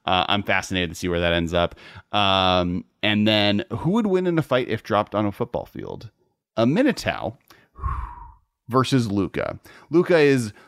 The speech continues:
old, grizzled, like, uses animals as weapons, has a trusty fox sidekick, I think. Uh, a Minotaur is a child who knew one day she would become a planeswalker, so just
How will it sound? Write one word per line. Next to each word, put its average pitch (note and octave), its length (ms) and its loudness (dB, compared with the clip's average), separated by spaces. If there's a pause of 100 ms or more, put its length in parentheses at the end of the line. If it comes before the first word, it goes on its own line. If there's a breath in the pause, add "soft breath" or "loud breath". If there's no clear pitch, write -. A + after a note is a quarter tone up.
(140 loud breath)
old, B2+ 300 2
grizzled, G#2+ 680 0 (300 soft breath)
like, G2 360 2
uses G2+ 340 -2
animals G2+ 460 0
as F2+ 160 -10
weapons, G2 520 -2
has G#2 260 0
a G2+ 40 -4
trusty G#2 460 -4
fox G2 400 0
sidekick, F#2+ 800 -2
I G2 40 -8
think. G2 400 -4 (380 loud breath)
Uh, F#2+ 360 2
a A2 40 0
Minotaur D3 600 0 (200 loud breath)
is A2+ 160 0
a A2 100 2
child E3+ 560 -2 (180 soft breath)
who C3 180 0
knew C3+ 260 2
one E3 240 0
day D#3 160 2
she C3+ 160 -2
would A2 160 0
become A#2 320 0
a G#2 60 0
planeswalker, F#2+ 800 -2
so G#2+ 160 -4
just G2+ 220 -6